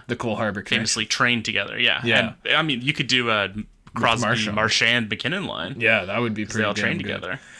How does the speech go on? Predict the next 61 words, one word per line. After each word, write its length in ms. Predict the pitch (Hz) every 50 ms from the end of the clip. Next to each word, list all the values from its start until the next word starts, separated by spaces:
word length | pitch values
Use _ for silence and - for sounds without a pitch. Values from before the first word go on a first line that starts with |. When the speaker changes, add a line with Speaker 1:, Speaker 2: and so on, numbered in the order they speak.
| - - - - - - _ -
Speaker 1:
Shout 180 | - - 440
out 80 | - 123
to 40 | 120
Speaker 2:
Um, 40 | 117
Speaker 1:
Sidney 180 | 190 175 175
Speaker 2:
I 40 | 151
Speaker 1:
Crosby. 400 | - 156 131 120 110 107 101 95
We 120 | 101 127 165
all 100 | 277 370
talk 220 | - 240 190 180
about 180 | 170 160 143 123
how 240 | 127 127 131 123 113 - _ -
great, 340 | - 127 113 117 113 113 - - - -
how 140 | - - 120
crazy 320 | - - 120 117 113 120
it 60 | 113
is 120 | 113 113 110
that 160 | 113 104 -
LeBron 300 | 104 95 107 107 104 101
James 260 | 101 98 95 101 107 110
is 100 | 117 -
still 160 | - 113 113
as 80 | 113 -
good 160 | - 120 113
as 140 | 120 117 113
he 100 | - 120
is. 220 | 117 117 123 123 - - -
How 140 | - 392
crazy 340 | 392 - 196 170 143 131 131 120
that 140 | 117 101 -
the 200 | 113 107 104 - -
Sidney 300 | - - - 147 110 101
Crosby 360 | 87 - 113 98 87 - - -
is 80 | -
still 140 | - - 90
as 100 | 78 -
good 160 | - - -
as 100 | - - -
he 40 | 64
is. 120 | - - 120
Like 120 | 110 -
a 60 | 135 120
Hart 180 | - 170 180
Speaker 2:
Yeah, 40 | -
Speaker 1:
Trophy 160 | - - 151 131 123
Speaker 2:
semi-great 140 | 135 147 143
year. 160 | 127 123 -
Speaker 1:
candidate 320 | 107 101 101 101 - -
this 240 | - 117 110 - -
year. 320 | 113 110 104 92 - - - _ - - - - - - - - - -
Speaker 2:
Mm-hmm. 160 | 127 123 202 247 - - _ _ - - _ _ _ _
Speaker 1:
Two, 320 | - - 175 175 160 151 139 -
only 220 | 160 170 170 131
two 40 | 107
Speaker 2:
Absolutely. 180 | - 151 139 131
Speaker 1:
years 180 | 135 127 117 127
younger 240 | 127 123 127 123 117
than 140 | 104 98 104
LeBron 460 | 104 101 110 117 113 98 98 104 110
in 100 | 104 98
a 140 | 101 104